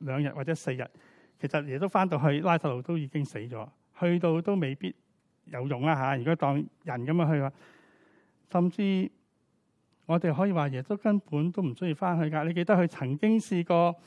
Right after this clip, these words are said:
喺一件事情上面，佢醫好一個百夫長嘅，誒，誒，百夫長嘅僕人嘅時候，佢講一句，嗰個百夫長就喺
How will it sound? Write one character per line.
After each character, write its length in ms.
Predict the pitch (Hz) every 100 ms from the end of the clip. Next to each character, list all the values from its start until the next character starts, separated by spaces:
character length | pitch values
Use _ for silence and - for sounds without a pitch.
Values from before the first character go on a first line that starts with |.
| - - - _ -
喺 360 | 156 190 220
一 120 | 208 -
件 160 | 156
事 160 | - 151
情 160 | 147
上 180 | 135 147
面， 160 | 151 143
佢 40 | 165
醫 180 | 185 190
好 120 | 185
一 80 | 202
個 120 | 170
百 200 | - 170
夫 240 | - 196
長 240 | 190 165 175
嘅， 240 | 160 156 - - - _
誒， 300 | - 147 151
誒， 260 | 165 151 147
百 180 | 151 175
夫 220 | - 214
長 160 | 202 151 175
嘅 160 | 185 156
僕 180 | - -
人 120 | 139
嘅 120 | 160
時 80 | 151
候， 200 | 135 139
佢 40 | 180
講 300 | 156 156 220
一 40 |
句， 580 | - - 180 165 160 160 _ _ _ _ _ _ -
嗰 100 | 196
個 160 | 190
百 160 | 175 165
夫 240 | - 208
長 260 | 196 143 180
就 80 | 156 131 - -
喺 360 | - 147 180